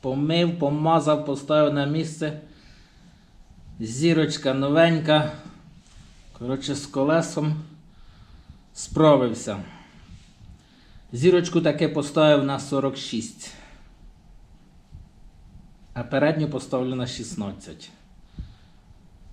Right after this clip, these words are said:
Бо таки більш у мене зараз асфальту.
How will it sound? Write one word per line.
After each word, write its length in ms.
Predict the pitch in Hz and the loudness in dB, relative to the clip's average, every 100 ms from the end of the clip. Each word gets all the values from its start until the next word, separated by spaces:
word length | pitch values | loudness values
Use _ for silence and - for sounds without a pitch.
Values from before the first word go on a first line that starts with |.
| - - | -20 -14
Бо 340 | 107 107 113 | -14 -12 -14
таки 400 | - 117 - 123 | -10 -10 -6 -6
більш 420 | 113 131 123 - | -4 -6 -6 -6
у 60 | 117 | -6
мене 300 | 120 117 113 | -6 -6 -6
зараз 340 | 117 113 113 | -6 -6 -6
асфальту. 580 | 113 - 170 180 180 151 | -8 -8 -6 -4 -6 -8